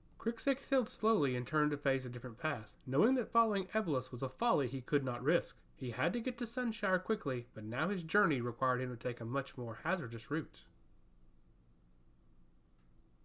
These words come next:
We would like to thank everyone for listening to this podcast. More content will be coming out on a regular basis.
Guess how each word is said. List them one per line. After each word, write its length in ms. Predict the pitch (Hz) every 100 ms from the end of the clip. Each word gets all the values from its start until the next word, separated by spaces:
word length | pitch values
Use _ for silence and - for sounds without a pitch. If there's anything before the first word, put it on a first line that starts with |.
| - - - - - - - - - - - - -
We 80 |
would 100 | 123
like 160 | 127 117
to 80 | 110
thank 180 | 117 120
everyone 320 | 131 160 160
for 140 | 156
listening 380 | 123 117 113 104
to 80 | 104
this 160 | 107 107
podcast. 680 | 110 104 104 - - - - - _ _
More 160 | 123 151
content 360 | 165 147 131
will 80 | 117
be 100 | 113
coming 280 | 127 120 117
out 100 | 117
on 120 | 113
a 40 | 110
regular 340 | 110 113 113
basis. 520 | 110 110 107 107 -